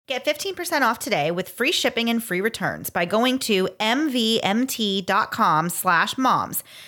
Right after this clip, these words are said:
See why Movement keeps growing. Check out their expanding collection and go to M V M T dot com slash moms.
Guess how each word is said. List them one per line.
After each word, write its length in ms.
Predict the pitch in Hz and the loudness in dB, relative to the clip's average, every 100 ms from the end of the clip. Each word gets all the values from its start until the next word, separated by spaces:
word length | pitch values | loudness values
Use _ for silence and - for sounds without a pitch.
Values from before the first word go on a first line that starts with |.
| - _ | -20 _
See 220 | - 294 | -4 0
why 200 | 349 285 | 4 4
Movement 340 | 254 247 247 233 | 4 4 2 0
keeps 260 | 220 220 | -4 -6
growing. 460 | - 160 73 73 - | -2 -2 -2 -8 -14
Check 240 | - 311 294 | -2 0 2
out 180 | 294 294 | 2 4
their 140 | 240 | 2
expanding 420 | 185 - 247 294 | 2 0 0 0
collection 460 | 320 285 196 - 214 | 0 0 0 2 2
and 100 | 214 | 4
go 140 | 190 | 4
to 240 | 180 196 - | 2 0 0
M 240 | - 214 285 | -2 0 0
V 300 | 247 226 220 | 0 0 0
M 240 | 170 220 | 0 0
T 340 | 262 247 196 185 | -2 -2 -2 0
dot 300 | 214 269 320 | 2 0 2
com 260 | 247 208 | 2 2
slash 400 | 220 - 185 220 | 2 2 2 2
moms. 460 | 208 156 104 - - | 2 2 0 -4 -8